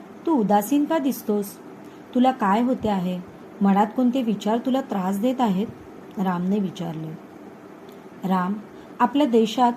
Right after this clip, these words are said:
अपरंपार दुःख, दैन्य, दारिद्र्य आहे. मी माझ्या आईच्या आठवणी सांगत आहे. त्या माझ्या भारतमाताच्याच जणू आहेत. ही भारतमाता दैन्यात, दास्यात,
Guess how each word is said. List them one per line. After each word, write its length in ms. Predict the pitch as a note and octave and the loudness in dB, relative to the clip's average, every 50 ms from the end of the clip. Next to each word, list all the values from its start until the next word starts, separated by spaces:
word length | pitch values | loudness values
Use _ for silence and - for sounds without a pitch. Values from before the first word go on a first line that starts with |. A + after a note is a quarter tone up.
| - | 0
अपरंपार 600 | A#3 A#3 A#3 - A#3 A3 G#3+ G#3+ G3 G#3 G#3+ A3 | -2 -2 -2 -2 0 0 0 0 0 0 0 -2
दुःख, 380 | G#3 F#3+ F#3+ F#3+ - - - G#3+ | 0 -2 -2 -4 -4 -4 -2 -2
दैन्य, 640 | G3 F#3 F3+ F3 G3 G3+ G#3+ G#3+ G#3+ G#3+ G3+ F#3 | -2 -2 0 0 2 2 4 4 2 2 0 0
दारिद्र्य 460 | F3 F3 F#3 F3+ F3 G3 G#3+ G3+ A#3+ | -2 -2 -2 -2 0 -2 0 0 0
आहे. 300 | A#3 G3+ F3 D3+ E3+ E3 E3 - - - - - - - - - - - - | 0 0 -2 -4 -6 -8 -10 -12 -14 -16 -18 -18 -18 -18 -18 -18 -6 0 4
मी 100 | C#4+ D#4 | 6 6
माझ्या 280 | D4+ D4 C#4+ B3 C#4+ | 8 6 6 6 4
आईच्या 400 | C4 A#3 A3+ A#3+ B3 A#3+ - C#4 | 4 4 4 2 2 2 2 2
आठवणी 440 | B3+ A3 G3+ G3 G3 G3 A3 A#3 B3+ | 2 2 2 0 0 0 0 0 0
सांगत 420 | A#3+ - G#3+ F#3+ F#3+ F#3 F#3+ F3+ F#3 | 0 -2 -2 -2 -2 -2 -2 -2 -4
आहे. 260 | F3+ F3 E3+ E3+ E3+ - - - - - - - - | -4 -4 -4 -6 -8 -10 -14 -16 -18 -18 -18 -8 -2
त्या 100 | A3+ A3 | -2 0
माझ्या 440 | A3 G#3 G#3 G3 F#3+ A#3 A3 G3 G3 | 2 2 2 2 4 2 2 2 2
भारतमाताच्याच 1040 | F#3+ F#3+ F3+ F#3 F3+ G3 G3+ G#3 G#3 G#3 G3+ G#3 - A#3 A3 A3 G#3+ - A#3+ B3 A3+ | 0 0 -2 -2 -2 -2 -2 0 0 -2 -2 -2 -4 -6 -6 -6 -4 -2 -2 -2 0
जणू 260 | G3 G3 G3 F#3 F#3 | 0 0 0 0 0
आहेत. 320 | F3+ E3+ D#3+ D3+ E3 E3 - - - - - - - - - - - D4 | -2 -4 -6 -6 -8 -10 -10 -14 -18 -20 -20 -20 -20 -20 -20 -8 -2 0
ही 60 | D#4 | 2
भारतमाता 720 | A#3+ C4 A#3 A#3 A#3+ C4 B3+ B3 C4 C4+ C4 C4+ C4+ C4 | 4 4 6 6 4 2 2 0 0 0 0 0 0 0
दैन्यात, 520 | A3+ G#3+ G#3 G3+ G#3 G#3+ A3 A3 A3 A3+ | 0 2 2 2 2 2 2 0 0 -2
दास्यात, 640 | G#3 F#3+ F3+ F3+ F3+ F3+ - - - G#3+ G#3 G#3 | -2 -2 -2 -2 -2 -4 -6 -6 -4 -2 -2 -2